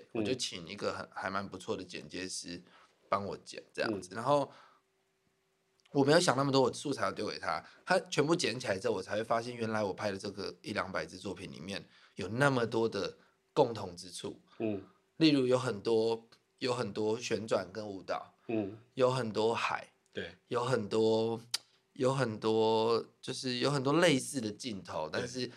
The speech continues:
Speaker 2: 我可能在拍一支一支的时候，
Speaker 1: 嗯。
Speaker 2: 我自己没有发现。
Speaker 1: 嗯。
Speaker 2: 可是当我拍了十支、二十支、一百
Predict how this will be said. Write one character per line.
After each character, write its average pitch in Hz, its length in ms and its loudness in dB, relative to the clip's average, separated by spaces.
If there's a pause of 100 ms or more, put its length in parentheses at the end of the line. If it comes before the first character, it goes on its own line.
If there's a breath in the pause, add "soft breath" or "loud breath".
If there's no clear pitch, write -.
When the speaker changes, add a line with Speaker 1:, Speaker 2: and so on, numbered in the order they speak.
(200 loud breath)
Speaker 2:
我 131 100 0
可 135 100 2
能 104 160 -2
在 143 140 2
拍 123 240 -2
一 127 200 -4
支 120 200 -12
一 113 80 -8
支 113 160 -10
的 104 100 -4
时 110 120 -4
候， 101 40 0
Speaker 1:
嗯。 - 40 0
Speaker 2:
我 - 40 0
自 139 140 -8
己 123 140 -8
没 107 100 -4
有 95 80 -2
发 80 180 -2
现。 - 240 -10 (120)
Speaker 1:
嗯。 110 260 -2
Speaker 2:
可 120 80 -10
是 135 100 -8
当 139 140 -4
我 123 80 2
拍 120 220 0
了 113 80 -2
十 104 200 -8
支、 104 320 -12
二 117 120 -4
十 87 160 -12
支、 98 340 -12
一 139 80 -2
百 95 260 -2